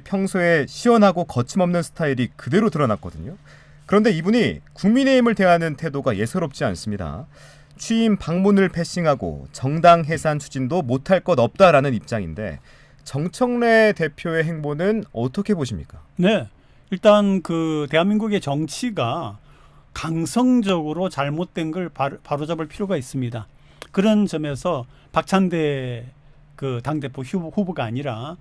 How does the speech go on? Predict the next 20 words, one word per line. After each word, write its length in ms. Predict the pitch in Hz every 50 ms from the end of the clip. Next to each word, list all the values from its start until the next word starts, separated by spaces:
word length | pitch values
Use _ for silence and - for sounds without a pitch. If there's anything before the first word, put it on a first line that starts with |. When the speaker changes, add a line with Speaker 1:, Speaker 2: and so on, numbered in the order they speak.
| - - - -
Speaker 2:
정청래 460 | - 151 156 127 185 190 190 175 160
후보 320 | 123 170 151 156 156 143
같이 440 | 131 123 117 - - - 175 175 175 - - - - - -
강성의 560 | - 117 127 156 160 170 - 226 220 208 180
사람이 380 | - - 143 135 143 151 147 -
된 160 | 127 127 135
건 160 | 156 160 147
저는 340 | 143 160 180 170 143 123 120 - - - -
어떤 300 | - 139 127 - 190 202
점에서 500 | 180 175 160 151 139 131 - 180 190 190 -
Speaker 1:
네. 140 | - 214 196
Speaker 2:
하나의 520 | 165 156 170 165 165 165 165 175 196 190 -
기회다라고 760 | - - 208 208 180 196 208 190 180 156 139 131 127 120 113 120
생각을 300 | 123 147 156 165 147 131
Speaker 1:
기회? 140 | 190 175 113
Speaker 2:
합니다. 360 | 156 156 147 135 117 107 110
네. 160 | 120 127 120
Speaker 1:
오. 300 | 110 113 127 143 147 139 113
Speaker 2:
그런데 320 | 160 208 220 208 190 180
그거를 540 | 123 - 160 156 214 226 196 208 226 240